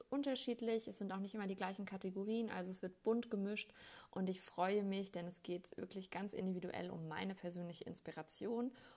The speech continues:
und Motivation, die du für dich daraus ziehen kannst. Wir fangen direkt an.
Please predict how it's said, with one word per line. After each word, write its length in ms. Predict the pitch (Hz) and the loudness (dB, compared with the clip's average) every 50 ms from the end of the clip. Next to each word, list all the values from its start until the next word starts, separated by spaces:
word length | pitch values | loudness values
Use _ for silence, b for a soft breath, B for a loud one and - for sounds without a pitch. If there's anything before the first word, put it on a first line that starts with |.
| B B | B B
und 180 | - 185 185 | -4 -2 0
Motivation, 640 | 180 185 180 185 180 180 165 - - - 175 175 175 | 0 0 0 0 0 -2 -2 0 0 0 0 0 0
die 160 | 170 180 165 - | -2 -4 -4 -2
du 180 | - 202 214 | 0 2 2
für 180 | 220 - - 185 | 0 0 -4 -6
dich 260 | 185 - 175 180 - | -4 -2 -2 -2 -4
daraus 360 | - 160 160 170 147 147 - | -4 -6 -6 -6 -6 -8 -6
ziehen 240 | - - - 156 147 | -6 -6 -4 -4 -6
kannst. 460 | - - - - - - - - - - B B B B B B B B B B B | -6 -8 -10 -12 -12 -12 -12 -14 -16 -18 B B B B B B B B B B B
Wir 100 | - 196 | -6 -4
fangen 220 | 190 220 220 233 226 | 0 2 4 4 6
direkt 320 | 220 208 247 - - - | 4 4 2 0 2 4
an. 240 | - 220 233 247 240 | 4 6 6 4 4